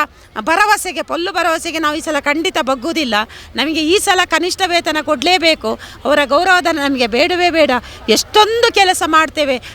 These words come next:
ನಮ್ಮ ಅಂಗನವಾಡಿ ಅಂದರೆ, ಆ, ನಮ್ಮ ಒಂದು ಗ್ರಾಮೀಣ ಮಟ್ಟದಲ್ಲಿ ನಾವೊಂದು ಬೇಸಿಕ್ ಇಂಗ್-, ನಾ-, ಇದು ಶಿಕ್ಷಣ ಕೊಡುವಂಥ ಒಂದು ಕೇಂದ್ರ. ಖಾಲಿ ಮಕ್ಕಳಿಗೆ ಶಾಲಾ ಪೂರ್ವ ಶಿಕ್ಷಣ ಅಲ್ಲ, ಎಲ್ಲ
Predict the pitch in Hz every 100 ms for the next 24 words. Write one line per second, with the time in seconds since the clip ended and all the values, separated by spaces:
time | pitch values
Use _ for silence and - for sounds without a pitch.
0 | - 285 294 233 359 403 381 359 330 330
1 | 330 320 349 359 - - - 254 311 311
2 | 311 294 302 294 320 349 415 415 339 339
3 | 339 302 302 302 320 - - 269 302 311
4 | 294 262 403 - 466 370 359 359 214 247
5 | 226 233 262 277 311 269 262 440 427 392
6 | 330 311 311 302 294 277 330 320 220 185
7 | - - - 311 381 392 381 294 302 349
8 | 381 370 349 285 359 349 349 - 330 320
9 | 311 285 277 247 - - - 277 311 349